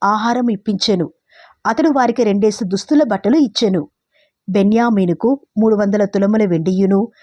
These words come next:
ఐదు దుస్తుల బట్టలు ఇచ్చెను. అతడు తన తండ్రి నిమిత్తము ఐగుప్తులోనున్న మంచి వస్తువులను మోయిచున్న పది గాడిదలను, మార్గమునకు తన తండ్రి నిమిత్తము ఆహారమును,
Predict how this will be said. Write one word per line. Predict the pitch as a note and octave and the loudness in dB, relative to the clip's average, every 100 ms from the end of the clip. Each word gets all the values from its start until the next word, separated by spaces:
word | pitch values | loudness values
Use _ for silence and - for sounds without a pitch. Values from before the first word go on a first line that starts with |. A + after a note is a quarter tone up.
| - - - | -20 -10 -4
ఐదు | A3 A#3 | 0 0
దుస్తుల | G3 G3+ - D#4 | 0 -2 0 0
బట్టలు | B3 F3+ G#3+ D#4 | 0 -2 0 2
ఇచ్చెను. | C#4 - A3 F#3 - _ _ _ _ _ _ | 2 0 0 0 -4 _ _ _ _ _ _
అతడు | G3+ G3+ G#3 C#4 - C#4 | -4 0 0 0 -2 -2
తన | B3+ | 0
తండ్రి | A#3+ A#3 E4 | 0 2 2
నిమిత్తము | E4+ B3 A3 G3 G3 B3+ - G3 | 4 2 2 0 0 -2 -4 -2
ఐగుప్తులోనున్న | A3 C#4 D#4 E4 D#4+ C#4 G3+ G3 G#3 A3+ - | 0 -2 -2 0 2 2 0 0 -2 -4 -6
మంచి | G#3+ A#3 - F4 | -2 -2 -2 -2
వస్తువులను | C#4 - C#4 B3 A#3 | -2 0 0 2 2
మోయిచున్న | F#3 F3+ F3+ A3+ G#3+ C#4 - - - _ _ - | 2 0 0 0 2 0 -4 -12 -20 _ _ -6
పది | G#3 G3+ | -4 -2
గాడిదలను, | F#3+ F3 F#3+ G3+ G3+ G#3 A3+ - - - - | -2 0 0 0 0 0 0 -4 -18 -12 -2
మార్గమునకు | G#3 A3+ A#3+ E4 E4+ A3 G#3+ B3+ - B3 | 0 0 0 0 0 0 -2 -4 -2 -2
తన | B3 | 0
తండ్రి | A#3 A#3 D4+ | 0 2 2
నిమిత్తము | D#4 D4+ D4 C4+ | 2 2 0 0
ఆహారమును, | F#3+ E3 G3+ G#3 G#3 G#3 G3+ | 0 -2 -2 0 2 2 2